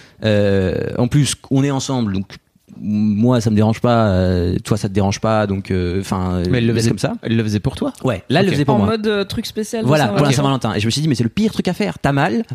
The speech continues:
Speaker 1: Pendant trois jours, là, tu, t'as super mal. » C'est la première fois, elle avait seize ans, tu vois. Et là, t'as super mal. Au final, ça change pas grand-chose, euh, à part visuellement, euh, voilà.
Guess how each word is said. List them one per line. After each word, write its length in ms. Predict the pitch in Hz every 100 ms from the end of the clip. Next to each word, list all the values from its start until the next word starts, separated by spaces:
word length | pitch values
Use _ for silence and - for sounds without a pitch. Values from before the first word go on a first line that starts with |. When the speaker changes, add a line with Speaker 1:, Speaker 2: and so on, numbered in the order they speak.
| -
Speaker 1:
Pendant 140 | 139
trois 200 | - 165
jours, 220 | 151 180
là, 100 | 127
tu, 220 | 113 120 110
t'as 80 |
super 320 | 104 - 175 123
mal. » 160 | 151
C'est 100 | - 101
la 40 |
première 180 | 123 165
fois, 120 | 190
elle 60 | 117
avait 120 | 107
seize 200 | 135 160
ans, 80 | 139
tu 140 | -
vois. 60 | 113 - - - - -
Et 200 | - 110
là, 160 | 107 131
t'as 100 | 131
super 300 | - 139 120
mal. 180 | 135 208
Au 60 |
final, 180 | 135 127
ça 80 | 120
change 200 | 110 110 - -
pas 400 | 190 190 185 180
grand-chose, 680 | 143 135 170 - 180 170 143 110
euh, 460 | 104 101 98 101 -
à 80 |
part 180 | 110 131
visuellement, 720 | 131 147 139 143 143 147 143 113
euh, 380 | 101 98 98 101
voilà. 360 | 104 110 170